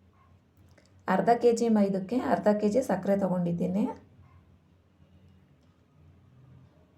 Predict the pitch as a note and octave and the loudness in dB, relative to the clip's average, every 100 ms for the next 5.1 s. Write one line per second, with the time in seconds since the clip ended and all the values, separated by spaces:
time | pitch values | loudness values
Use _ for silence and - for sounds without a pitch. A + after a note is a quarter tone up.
0 | - _ - - - - - - - - | -20 _ -20 -20 -20 -20 -20 -20 -20 -20
1 | - _ _ - G#3+ G#3+ A3+ G#3+ A3 G#3 | -20 _ _ 0 4 6 4 2 0 2
2 | G3+ G3 A3+ - - - - F#3 F#3 A3 | 0 0 -4 -6 -10 -18 0 0 2 0
3 | A3+ G#3 G#3 A#3 G#3 F#3+ G#3+ G#3 G#3 A#3 | 2 2 2 2 0 4 6 6 6 2
4 | B3 C4+ - F#3+ - A3 G#3 A3 G3 G3 | 2 -2 -2 -4 0 2 2 2 2 2